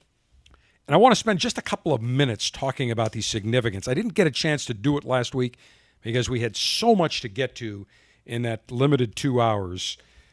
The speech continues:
that we had planned. But in order to win the war, the United States, the Allied countries, they had to develop tactics and equipment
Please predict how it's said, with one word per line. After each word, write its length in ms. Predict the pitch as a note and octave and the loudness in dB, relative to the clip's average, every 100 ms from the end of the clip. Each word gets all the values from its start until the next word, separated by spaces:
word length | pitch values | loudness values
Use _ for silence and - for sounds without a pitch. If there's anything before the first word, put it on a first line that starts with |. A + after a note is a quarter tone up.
| _ _ _ A2+ | _ _ _ -8
that 160 | A2+ | -4
we 140 | A#2 A2 | -2 -2
had 180 | G#2 | -4
planned. 480 | - C3+ A2+ E2+ D#2 - _ _ _ | -4 -2 -2 -4 -12 -20 _ _ _
But 140 | C#3 D3 | 2 4
in 80 | |
order 180 | G3 C4 | 4 6
to 60 | G#3 | 6
win 180 | F3 E3 | 6 6
the 80 | |
war, 380 | C3 C3 G2+ F2 - _ _ _ _ _ _ _ - | 6 4 2 -4 -18 _ _ _ _ _ _ _ -16
the 440 | A#2+ D3 C#3+ D#3 | -8 -4 -4 -6
United 460 | C3 D3 G3 G3 E3 | -4 -2 0 -2 -4
States, 340 | - E3 - | -2 -2 -2
the 160 | C#3 - | -6 -6
Allied 720 | D3 F3+ F3+ D#3+ D#3 D3+ C3+ A#2+ _ _ - | 0 2 2 2 2 2 -2 -10 _ _ -8
countries, 480 | - D3 - A#2 A2+ | -6 -4 -4 -4 -2
they 100 | C#3 | 0
had 140 | B3 | 0
to 80 | A#3+ | 0
develop 400 | D3+ D#3 D3 - | 2 2 2 -2
tactics 760 | - D3 - C#3+ - - - - _ _ _ _ _ _ | -2 -2 0 -6 -6 -12 -12 -14 _ _ _ _ _ _
and 120 | C#3 | -4
equipment 840 | B2 - - F3 B2 A2 - - | -4 -4 -2 -2 -4 -10 -10 -16